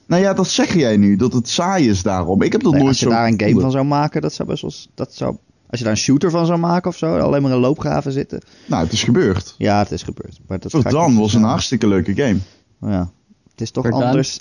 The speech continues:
Speaker 2: anders dan, eh, Verdan. Het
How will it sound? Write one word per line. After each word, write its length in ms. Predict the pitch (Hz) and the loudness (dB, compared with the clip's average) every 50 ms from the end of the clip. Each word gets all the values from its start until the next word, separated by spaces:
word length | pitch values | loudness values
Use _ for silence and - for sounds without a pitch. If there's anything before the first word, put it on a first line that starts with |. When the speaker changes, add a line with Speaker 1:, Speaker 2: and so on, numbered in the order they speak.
| _ | _
Speaker 2:
anders 440 | - - 156 160 156 151 147 143 - | -4 -2 0 0 2 0 0 -2 -2
dan, 320 | - 131 131 131 131 127 123 | -2 -2 0 0 0 0 0
eh, 300 | 123 120 117 117 117 113 113 - _ _ _ _ _ _ _ _ _ | 0 0 0 0 0 -2 -4 -6 _ _ _ _ _ _ _ _ _
Verdan. 400 | - - 113 98 92 113 120 113 | -8 -6 -4 -2 0 0 2 2
Het 100 | 104 92 | 0 -2